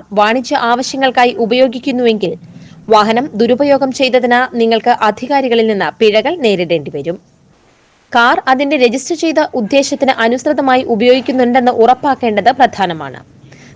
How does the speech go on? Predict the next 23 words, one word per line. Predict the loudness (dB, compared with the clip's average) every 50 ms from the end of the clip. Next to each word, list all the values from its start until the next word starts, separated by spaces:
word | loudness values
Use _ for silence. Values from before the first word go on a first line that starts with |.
| -2 0
നിങ്ങളുടെ | 2 2 2 2 2 2 2
കാർ | 4 4 4 6 4 4
ഓടിക്കുന്ന | 2 2 -2 -4 -6 -4
സമയത്ത് | -4 -4 -2 0 -2 2 2 2 2
നിങ്ങളുടെ | 2 2 2 0 0 -2
സുഹൃത്ത് | -2 0 -2 0 0 2 4 2 4
ഏതെങ്കിലും | 4 2 2 2 0 -2 2
ക്രിമിനൽ | 2 2 4 4 2 0 0 -2 2 4
പ്രവർത്തനങ്ങളിൽ | 4 4 4 2 0 0 0 0 0 2 0 2 2 4
ഏർപ്പെട്ടാൽ | 2 2 2 0 -2 0 2 2 2 2 0 0 -2
നിങ്ങൾ | -2 0 0 0 0 2
കുടുങ്ങാൻ | 0 2 2 2 2 0 -2 -2 -4 -2
സാധ്യതയുണ്ട്. | -2 -2 -2 -4 -6 -8 -8 -8 -10 -10 -12 -12 -14 -14 -16 -20 -20 -20 -20 -20 -20 _ _ _ _ _ _ _ _ _ _ _ _ _ _ _
അവരുടെ | 0 2 2 2 2 0 0 2
പ്രവർത്തനങ്ങൾക്ക് | 2 4 4 4 2 0 0 2 2 2 2 2 0 0
നിങ്ങൾ | 2 0 2 2 2 2
നേരിട്ട് | 4 4 2 2 0 -2 -2 -2
ക്രിമിനൽ | 0 0 0 2 0 0 0 2
ബാധ്യസ്ഥനാകാൻ | 2 0 0 -2 -6 -4 -4 -2 0 0 0 0 0 -2 -2
സാധ്യതയില്ലെങ്കിലും | 0 0 -2 -2 -2 -4 -6 -4 -4 -2 -2 -2 -2 -2 -2 -2 -2 -4 -4 -10 _ _ _
നിയമപാലകർ | 2 4 4 4 2 2 2 2 2 2 2 0 0
നിങ്ങളുടെ | 0 0 2 2 0 0 0 -2
പങ്കാളിത്തവും | -4 -2 0 0 2 0 0 2 2 2 2 2